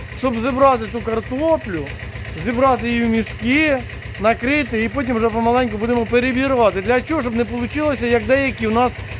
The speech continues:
з молот-, ну, з молотінням. Деякі вже його не змолотять, і воно вже поросло, і його сталося тільки передіскувати. Так що робити не гріх,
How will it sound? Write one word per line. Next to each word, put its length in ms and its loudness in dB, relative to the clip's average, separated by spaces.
з 120 -4
молот-, 400 2
ну, 420 2
з 60 -2
молотінням. 840 2
Деякі 340 0
вже 180 2
його 160 4
не 120 2
змолотять, 560 0
і 60 -2
воно 180 2
вже 140 2
поросло, 580 2
і 40 -2
його 260 2
сталося 340 2
тільки 240 -2
передіскувати. 880 0
Так 120 0
що 140 0
робити 480 2
не 140 4
гріх, 340 0